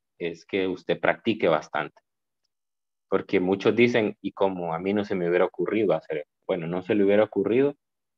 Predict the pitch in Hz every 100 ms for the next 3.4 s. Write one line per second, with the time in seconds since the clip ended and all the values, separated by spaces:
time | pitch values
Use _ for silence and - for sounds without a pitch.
0 | _ 95 90 85 98 101 110 120 - 90
1 | - - 82 80 90 87 - 98 - 90
2 | 85 92 101 104 92 87 82 78 80 78
3 | 78 - 76 -